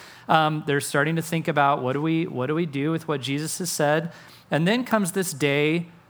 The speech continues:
of Pentecost, this ancient holiday where they celebrated the first fruits of the harvest. And they were gathered together.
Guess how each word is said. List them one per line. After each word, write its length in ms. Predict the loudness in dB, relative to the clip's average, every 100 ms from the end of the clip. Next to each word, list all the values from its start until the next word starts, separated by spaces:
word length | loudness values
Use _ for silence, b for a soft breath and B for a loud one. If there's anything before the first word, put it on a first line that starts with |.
| -6
of 320 | -4 -4 -8
Pentecost, 840 | -4 -2 -2 -6 -6 -8 -8 -12 -8
this 220 | -8 -4
ancient 320 | -6 -4 -6
holiday 500 | -2 0 0 0 0
where 160 | 0 -2
they 120 | -2
celebrated 600 | -2 -2 -2 -2 -2 -4
the 80 | -6
first 380 | -4 -2 -2 -6
fruits 300 | -6 -6 -4
of 80 | -4
the 80 |
harvest. 600 | 0 -2 0 -4 -4 -10 -16 B B B
And 440 | 0 2 2 0 -6 B B B -2
they 220 | 2 2
were 500 | 4 4 4 2 -2 0
gathered 360 | 2 2 0
together. 640 | -2 0 2 2 0 -2